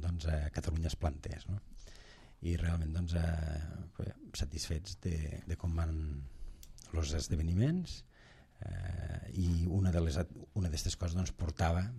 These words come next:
a que, eh, poguéssim, també des de l'Ajuntament a nivell municipal, poguéssim ajudar, eh, aprovant una moció que vam parlar amb, amb Convergència, en Convergència i Unió de, de, en seguida, doncs, també la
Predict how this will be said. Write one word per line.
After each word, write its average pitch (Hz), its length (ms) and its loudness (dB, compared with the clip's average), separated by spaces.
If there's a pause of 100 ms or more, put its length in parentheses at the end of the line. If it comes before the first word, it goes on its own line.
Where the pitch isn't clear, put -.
(160)
a 69 160 -6
que, 78 260 -6 (420)
eh, - 200 -4
poguéssim, 85 760 0
també 82 240 2
des 71 160 0
de 82 120 0
l'Ajuntament 82 460 2
a 80 80 4
nivell 78 220 2
municipal, 85 440 -2 (420)
poguéssim 82 400 0
ajudar, 85 380 2 (1080)
eh, 90 440 2
aprovant 92 500 4
una 78 220 0
moció 95 500 2 (560)
que 73 240 2
vam 76 240 2
parlar 80 240 2 (140)
amb, 80 400 -2 (180)
amb 80 220 -2
Convergència, 87 560 0
en 71 100 -6
Convergència 82 560 -2
i 80 80 0
Unió 82 260 0
de, 80 200 -2 (420)
de, 82 180 -6 (220)
en 76 80 -4
seguida, 78 460 -2
doncs, - 260 -8
també 78 320 -2
la 82 240 -2